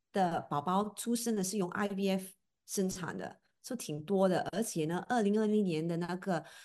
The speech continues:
data suggest 我们有eighteen thousand children 是用I V F，一万八千。一九八零年，澳洲是第一个I V F的宝宝出生。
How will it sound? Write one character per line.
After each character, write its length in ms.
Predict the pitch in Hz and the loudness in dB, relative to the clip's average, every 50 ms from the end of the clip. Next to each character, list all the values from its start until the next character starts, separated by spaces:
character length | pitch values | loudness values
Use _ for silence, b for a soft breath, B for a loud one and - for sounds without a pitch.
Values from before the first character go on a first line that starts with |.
| B B B _ - | B B B _ 6
data 400 | 202 196 208 196 190 151 127 160 | 8 8 8 8 6 4 4 2
suggest 440 | - - 160 160 190 180 180 180 - | 0 -2 -2 0 0 0 0 0 -2
我 60 | 151 | -2
们 140 | 151 196 220 | 0 2 2
有 240 | 185 156 - - - _ _ - | 2 2 0 -2 -6 _ _ 2
eighteen 460 | 214 208 - - 220 220 220 208 208 | 2 2 4 0 0 0 0 2 0
thousand 400 | 196 165 175 185 185 180 160 156 | 2 2 2 2 2 0 -2 -2
children 480 | - 170 160 165 160 160 131 110 98 - _ _ _ _ _ | -2 -2 -2 0 0 0 -2 -2 -4 -8 _ _ _ _ _
是 180 | - - 226 202 | -6 0 2 2
用 140 | 165 165 165 | 2 2 0
I 140 | 175 180 175 | 0 0 0
V 180 | 165 170 165 | 2 2 2
F， 240 | 156 165 - - - - _ - | 2 0 -2 -8 -16 -18 _ -6
一 80 | - 170 | -4 -2
万 100 | 190 185 | 0 2
八 180 | 196 190 190 185 | 2 2 0 0
千。 320 | 190 - - 196 185 185 - _ _ _ _ _ - | -2 -4 -2 -2 -2 -4 -6 _ _ _ _ _ -4
一 140 | 240 247 240 | -4 -4 -2
九 260 | - 165 139 139 - - b b b b b b b | -2 -2 -2 -2 -4 -10 b b b b b b b
八 160 | - 214 220 | -2 0 2
零 120 | 202 190 | 4 4
年， 260 | 185 156 151 160 - - - | 4 4 2 0 -2 -6 -2
澳 200 | - 208 190 180 | 2 2 2 2
洲 220 | 180 - 190 180 | 0 0 0 0
是 140 | 180 185 190 | 0 -2 -6
第 240 | 185 - 202 208 208 | -8 -4 -2 -2 0
一 20 | |
个 100 | 190 202 | 0 0
I 200 | 185 185 185 180 | 0 0 0 0
V 140 | 175 175 170 | 0 0 0
F 180 | 175 170 - - | 0 -2 -4 -8
的 80 | 156 | -8
宝 180 | - - 117 117 | -6 -6 -6 -4
宝 180 | - 151 156 | -2 -2 -2
出 220 | 165 165 - 175 180 | -2 -2 -2 -4 -2
生。 420 | 175 - - 175 175 190 190 185 | -2 -2 -2 -2 0 0 -2 -4